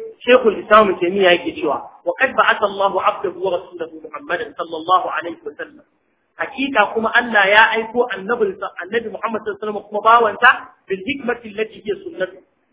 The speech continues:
Da hikima wacce take sunnar ta ce, ita ce sunnar sa. "Wa hiya ash-shir'atu wal minhaju alladhi shara'ahu lahu."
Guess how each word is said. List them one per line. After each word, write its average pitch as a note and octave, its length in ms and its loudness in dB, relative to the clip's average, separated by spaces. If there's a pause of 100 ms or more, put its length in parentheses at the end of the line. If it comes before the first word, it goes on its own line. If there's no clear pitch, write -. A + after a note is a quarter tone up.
(140)
Da A3+ 60 4
hikima C#4+ 400 2 (260)
wacce - 360 4
take A#3+ 280 -6
sunnar A#3 420 -4
ta - 180 -12
ce, - 200 -18
ita C#4+ 240 -14
ce C#4+ 180 -2
sunnar G3 340 -8
sa. - 160 -20 (1900)
"Wa F#3 100 -2
hiya C4+ 180 4
ash-shir'atu B3+ 760 2
wal A3+ 160 6
minhaju C4 680 4
alladhi A#3+ 440 0
shara'ahu A3+ 640 2
lahu." E3+ 300 -6